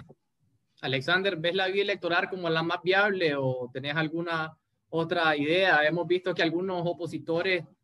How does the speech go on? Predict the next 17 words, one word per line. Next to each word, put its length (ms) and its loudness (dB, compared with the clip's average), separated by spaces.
eh, 180 -6
se 120 -4
muestran, 920 0
eh, 480 -4
en 180 -8
contra 420 0
de 60 2
las 120 0
elecciones 680 -4
con 140 -4
el 80 -4
dictador 580 0
y 220 0
un 140 -4
sinnúmero 380 -6
de 80 0
argumentos. 720 -4